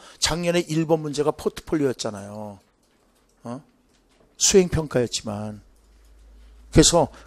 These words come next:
그런 부분에 대해서는 이미 자료가 나와 있으니까 여러분들 각 전공별로 봐두시라는 차원에서 얘기를 한 겁니다. 아시겠죠?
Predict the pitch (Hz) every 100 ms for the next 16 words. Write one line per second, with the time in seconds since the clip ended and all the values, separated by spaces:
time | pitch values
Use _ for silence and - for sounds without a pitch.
0 | - 156 180 185 151 156 156 147 - 156
1 | 143 147 - 131 135 143 131 123 123 -
2 | 117 117 - 151 110 - - - 143 147
3 | 151 - 135 - 135 139 139 123 120 180
4 | 247 - - - _ _ - 135 135 123
5 | - 127 135 147 - - - 196 156 151
6 | 139 117 120 175 151 123 117 160 233 -
7 | _ _ - 143 156 - 160 165